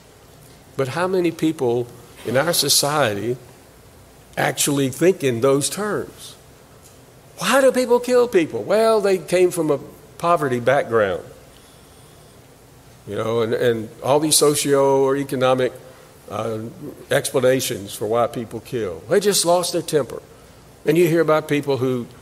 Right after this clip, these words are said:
uh, somebody will kill somebody else over an argument about, uh, a telephone, a cell phone, or something like that, something really trivial.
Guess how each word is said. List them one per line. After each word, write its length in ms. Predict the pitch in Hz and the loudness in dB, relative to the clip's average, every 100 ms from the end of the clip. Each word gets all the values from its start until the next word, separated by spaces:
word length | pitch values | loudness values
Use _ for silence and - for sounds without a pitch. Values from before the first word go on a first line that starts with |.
| - - - - - | -20 -20 -20 -14 -8
uh, 140 | 113 | -2
somebody 440 | - 160 147 147 | 0 2 4 2
will 140 | 127 120 | 2 -2
kill 300 | - 175 170 | 2 2 4
somebody 560 | - 156 147 139 135 | 2 2 2 2 4
else 440 | 135 131 131 - - - - - - - | 4 4 2 -6 -10 -18 -20 -20 -20 0
over 320 | 131 139 135 | 2 4 2
an 160 | 117 113 | 0 -2
argument 760 | 127 147 165 151 151 151 139 - | 2 4 4 2 2 2 2 -4
about, 460 | 117 123 123 123 - - - - | 0 2 2 0 -6 -14 -20 -12
uh, 280 | 117 110 107 117 160 - - - - - - - - - | -8 -8 -10 -14 -20 -20 -20 -20 -20 -20 -20 -20 -20 -8
a 80 | 120 | -6
telephone, 720 | 120 156 147 - 120 104 101 | 0 4 4 2 0 0 -2
a 180 | 107 - | -2 0
cell 300 | - 165 156 | 2 4 4
phone, 420 | - 120 104 98 | 2 2 2 -2
or 80 | 104 | -2
something 340 | 160 151 135 | -2 0 0
like 240 | 127 123 120 | 0 0 0
that, 200 | 120 101 | 0 2
something 440 | 143 143 127 120 120 - - - - - | 0 0 -2 -4 -8 -18 -20 -20 -16 -2
really 240 | 143 127 | 0 0
trivial. 600 | - 165 156 123 101 80 | 0 2 2 2 -2 -4